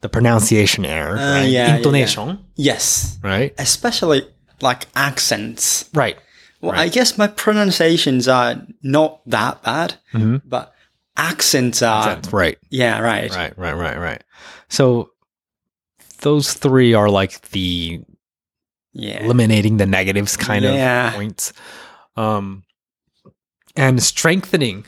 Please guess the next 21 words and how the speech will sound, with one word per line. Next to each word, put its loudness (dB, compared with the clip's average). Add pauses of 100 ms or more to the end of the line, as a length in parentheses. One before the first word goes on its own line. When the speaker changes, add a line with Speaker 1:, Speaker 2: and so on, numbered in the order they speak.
(100)
Speaker 2:
Mm-hmm. -4 (300)
Speaker 1:
part 0
of, -10 (100)
um, -4 (1300)
part 2
is, 6
um, 4
Speaker 2:
Okay. -16
Speaker 1:
I -6
think 0 (1000)
Speaker 2:
By 2
the 2
way, 2
those 2
eliminate, 0 (1040)
eliminating 2
errors 0
Speaker 1:
Yeah. 0 (140)
Speaker 2:
are -6
very 0
fun. -6